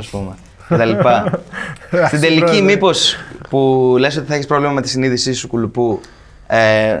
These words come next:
Speaker 1: θα, γιατί θα ήταν σαν να έχεις πουλήσει την ψυχή στο διάολο. Εν τέλει, όμως, θα μπορούσες, ξέρεις τι, αυτά τα έσοδα, τα υποτιθέμενα,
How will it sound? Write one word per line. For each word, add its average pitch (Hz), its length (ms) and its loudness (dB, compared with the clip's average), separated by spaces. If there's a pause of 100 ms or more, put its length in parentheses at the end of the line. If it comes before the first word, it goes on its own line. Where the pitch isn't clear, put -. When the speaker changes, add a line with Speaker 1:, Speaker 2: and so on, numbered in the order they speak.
(100)
Speaker 1:
θα, 120 80 -6
γιατί 113 200 -2
θα 123 80 0
ήταν 113 140 -2
σαν 120 120 -4
να 117 60 -4
έχεις 110 140 -8
πουλήσει 113 300 -4
την 113 100 -2
ψυχή 107 180 -10
στο 107 140 -10
διάολο. 107 400 0 (840)
Εν 147 140 -2
τέλει, 180 180 2
όμως, 180 120 0
θα 190 60 2
μπορούσες, 170 640 0 (160)
ξέρεις 135 260 -2
τι, 135 240 2
αυτά 113 260 0
τα 117 460 0
έσοδα, 117 360 -2
τα 113 100 0
υποτιθέμενα, 123 760 -4